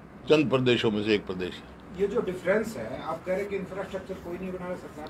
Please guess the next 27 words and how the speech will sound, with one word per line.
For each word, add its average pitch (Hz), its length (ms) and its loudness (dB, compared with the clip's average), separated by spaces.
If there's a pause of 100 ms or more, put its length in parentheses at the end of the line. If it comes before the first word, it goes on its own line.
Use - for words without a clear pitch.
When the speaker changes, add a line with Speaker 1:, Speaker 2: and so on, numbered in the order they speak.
(140)
Speaker 1:
तो 120 80 0
बना, 131 320 10
Speaker 2:
वो 262 240 6
क-, - 80 -6
कहाँ 262 240 2
गया 233 140 2
पैसा? - 240 -4
Speaker 1:
बनाया 180 320 12
तो 180 180 8
बता 151 300 6
दे 160 140 6
तू। 156 180 0
Speaker 2:
नहीं, 120 500 -4
पैसा 240 260 -2
Speaker 1:
भाई 214 120 12
Speaker 2:
कहाँ 208 160 4
Speaker 1:
तू, 196 100 12
Speaker 2:
गया? 175 100 2
Speaker 1:
भाई 143 140 6
तभी 160 220 6
तू, 143 180 2
तू 131 140 -2
हरियाणा 120 420 4
में 160 100 6
घूमता 127 320 6
है 135 80 10
ना, 107 240 2